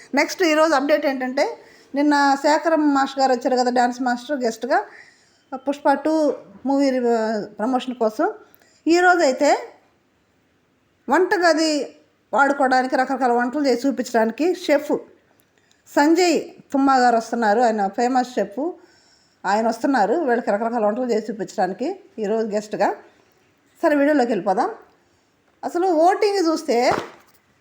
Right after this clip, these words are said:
కొన్ని చోట్ల గౌతమ్ ఫస్ట్ ఉన్నాడు, కొన్ని చోట్ల నిఖిల్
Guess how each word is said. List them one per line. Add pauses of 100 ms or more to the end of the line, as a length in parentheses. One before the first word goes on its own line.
(180)
కొన్ని
చోట్ల
గౌతమ్
ఫస్ట్
ఉన్నాడు, (680)
కొన్ని
చోట్ల (220)
నిఖిల్